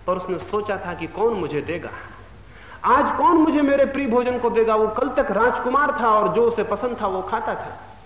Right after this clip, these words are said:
लेकिन उस श्राविका के घर वही भोजन देख के वो बहुत हैरान हो गया।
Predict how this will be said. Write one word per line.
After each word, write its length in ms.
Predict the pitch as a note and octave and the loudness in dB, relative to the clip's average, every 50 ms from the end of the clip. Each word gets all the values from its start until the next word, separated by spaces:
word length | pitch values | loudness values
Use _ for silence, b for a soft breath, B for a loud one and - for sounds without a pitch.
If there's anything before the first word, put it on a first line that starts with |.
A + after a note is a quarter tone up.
| - - - - - - - - - - - - - - - - | -20 -20 -20 -20 -20 -20 -20 -20 -20 -20 -20 -20 -20 -20 -14 -8
लेकिन 260 | D#3 F3+ F#3+ - - G3+ | -8 -6 -4 -2 -2 -2
उस 220 | F#3+ - - - | -2 -4 -6 -6
श्राविका 400 | F3+ F#3 G3+ G#3+ A#3 A3+ A3+ A3 | -4 -4 -2 -2 -2 -2 -2 -2
के 140 | A3 A3 G#3 | 0 -2 -2
घर 180 | F3 G3+ A3+ | -2 -2 -2
वही 260 | G#3 E3 F3 G3+ A3+ G#3+ | -2 -2 -2 -2 -2 -2
भोजन 340 | D#3+ F3+ G3 F#3 G3 F#3 | -2 -2 -2 -2 -2 -2
देख 200 | E3+ F#3+ G3 F#3+ | -2 -4 -6 -6
के 60 | - E3+ | -6 -8
वो 100 | D3+ C#3 | -6 -6
बहुत 220 | D3 E3 F#3 F3+ | -6 -6 -8 -8
हैरान 260 | - C#3 B2 B2 A#2+ | -10 -10 -10 -10 -10
हो 120 | A#2 A#2 - | -10 -12 -14
गया। 240 | F2+ - - - | -16 -18 -20 -20